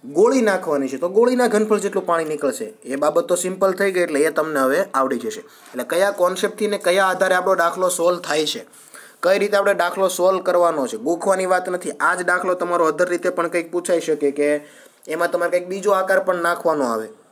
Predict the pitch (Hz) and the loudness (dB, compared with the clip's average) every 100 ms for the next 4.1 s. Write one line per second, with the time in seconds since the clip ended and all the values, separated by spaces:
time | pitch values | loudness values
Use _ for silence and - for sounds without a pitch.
0 | _ - 139 170 202 202 196 190 180 175 | _ -4 0 2 2 0 0 2 2 0
1 | 170 170 147 143 143 143 151 170 170 165 | 0 -2 0 -2 0 0 2 2 4 0
2 | 156 147 147 151 151 143 151 151 180 185 | 0 0 4 4 2 0 -2 0 -2 0
3 | 151 156 147 135 123 131 120 - 104 80 | 0 0 0 0 -4 -4 -6 -8 -14 -14
4 | - | -18